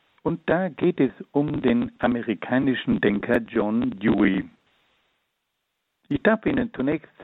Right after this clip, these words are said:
wie gewohnt, wieder etwas aus dem Leben dieses Denkers erzählen. John Dewey wurde achtzehnhundertneunundfünfzig in Burlington in Vermont in den Vereinigten Staaten geboren.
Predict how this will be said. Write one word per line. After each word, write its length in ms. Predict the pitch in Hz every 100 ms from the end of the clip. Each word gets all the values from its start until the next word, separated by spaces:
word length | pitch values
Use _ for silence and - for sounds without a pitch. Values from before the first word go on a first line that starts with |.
| - - - _
wie 160 | - 160
gewohnt, 480 | 131 113 - - - - _ - 196 _
wieder 260 | 139 - -
etwas 320 | 117 - 120
aus 160 | 113 -
dem 160 | 113
Leben 540 | 98 110 117 120 104 - -
dieses 380 | 127 113 - 117 - _ -
Denkers 360 | 92 90 107
erzählen. 540 | - - - 92 90 - _ _ _ _ _ _ - _ _ _ _ _
John 380 | - 135 247 233
Dewey 420 | 165 180 170 165 - - _
wurde 500 | - 160 175 147 127 -
achtzehnhundertneunundfünfzig 1900 | - - - 180 151 156 156 120 113 120 143 120 131 123 - - 123 113 -
in 260 | 120 107
Burlington 840 | 95 160 131 101 - 123 127 147 131 -
in 320 | 123 110 101
Vermont 600 | 85 98 90 98 156 143 - - - - _ _ _ _
in 380 | 139 151 147 131
den 320 | 123 120 110
Vereinigten 580 | - - 117 123 - 131
Staaten 460 | - 95 90 - 127
geboren. 480 | 127 95 82 -